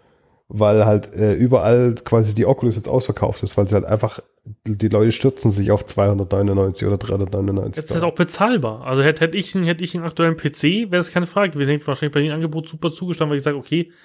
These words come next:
Speaker 2: scheiß auf Early Adopter, aber jetzt für den Preis nehme ich es mir. Aber für insgesamt, weil, wenn ich mir einen neuen P C und die H T C Vive vor drei Jahren gekauft hätte für dreitausend Euro,
Speaker 1: Ja.
Speaker 2: ja, für ein paar Tech-Demos bei Steam reicht's halt nicht.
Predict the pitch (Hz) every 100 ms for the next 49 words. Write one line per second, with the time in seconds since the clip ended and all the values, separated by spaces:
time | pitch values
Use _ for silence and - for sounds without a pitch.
0 | - _ - 147 156 165 160 175 170 151
1 | 170 - 180 170 143 143 131 156 - -
2 | 139 147 160 151 135 127 156 156 147 120
3 | 120 120 _ _ _ _ _ _ _ -
4 | 151 156 143 135 143 151 - - 156 139
5 | 147 139 131 139 - 147 165 139 139 139
6 | 143 123 127 151 151 135 135 139 156 156
7 | 156 160 151 135 135 139 - 135 139 143
8 | 151 160 _ _ _ _ _ - 113 92
9 | 90 90 123 131 156 160 151 143 - 160
10 | - 165 160 143 135 - 156 170 131 156
11 | 156 131 117 110 - -